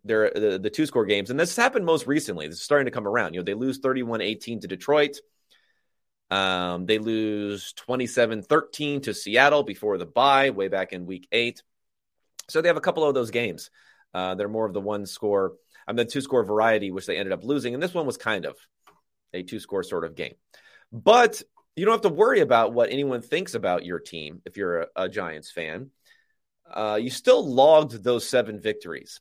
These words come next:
That still happened. And while the division is probably, like, near a zero percent chance of having the ability to take over, uh, Philadelphia and Dallas in this one after this game,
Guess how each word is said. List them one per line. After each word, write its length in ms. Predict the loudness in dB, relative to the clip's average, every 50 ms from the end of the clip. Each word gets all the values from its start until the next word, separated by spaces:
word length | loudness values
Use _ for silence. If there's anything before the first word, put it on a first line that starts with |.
| _
That 220 | 2 4 4 4 2
still 260 | 0 0 2 2 2
happened. 480 | 2 0 -2 -2 -4 -8 -16 -20 -18 _
And 200 | -6 -4 -2 2
while 300 | 4 6 6 6 6 4
the 100 | 2 0
division 720 | -4 -4 -6 -4 -2 0 0 2 2 2 2 2 -2 -6 -10 _ _ _ _ _ _ _ _ _ _ _ _ _ _ _ _ _ _ -20 -18 _ -4
is 160 | -4 -4 -4
probably, 880 | -6 -2 2 4 4 4 4 2 -2 -4 -2 -2 -2 -2 -2 -2 -4 -6
like, 400 | -4 -2 -2 -2 -2 -4 -10 _ _ _ _
near 260 | -8 -4 -2 0 0
a 80 | 0 0
zero 300 | -2 -2 -2 0 0 -2
percent 340 | -4 -6 -4 -6 -6 -6
chance 560 | -6 -8 -8 -6 -4 -4 -4 -6 -6 -10 -14 -16 _ -20 -20 -8 -6
of 120 | -6 -2
having 500 | 0 0 0 0 0 -2 -4 -4 -8 -12 -16 _ _ _ _ _ -6
the 80 | -6
ability 520 | -4 -2 0 0 0 0 0 -2 -4 -6 -8
to 260 | -10 -10 -10 -10 -10
take 320 | -6 -4 -4 -4 -2 0
over, 520 | 0 0 0 0 0 0 0 0 -2 -6 _ _ _ _ _ _ _ _ _ _ _
uh, 220 | -4 -2 -2 -2
Philadelphia 840 | -2 0 0 2 2 4 2 2 2 0 0 0 2 2 2 2 0 -2
and 540 | -4 -4 -2 -2 -4 -4 -6 -8 -12 -8
Dallas 420 | -2 0 2 2 2 2 0 0 -2
in 120 | -4 -4
this 160 | -4 -4 -4
one 180 | -4 -2 -2 0
after 300 | 0 0 0 0 -2 -2
this 180 | -4 -4 -4 -2
game, 340 | 0 0 0 0 -2 -4